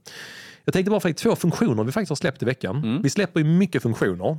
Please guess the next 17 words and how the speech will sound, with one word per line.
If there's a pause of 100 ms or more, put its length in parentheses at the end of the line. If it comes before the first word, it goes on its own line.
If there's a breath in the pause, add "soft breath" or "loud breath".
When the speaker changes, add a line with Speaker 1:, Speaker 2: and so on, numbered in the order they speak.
Speaker 2:
Mm.
Speaker 1:
Och
det
är
ju
mycket
tack
vare
din,
din,
eh, (420 loud breath)
tekniska
wisshet, (120)
eh,
Speaker 2:
<laughs> (100)
Speaker 1:
och,
eh,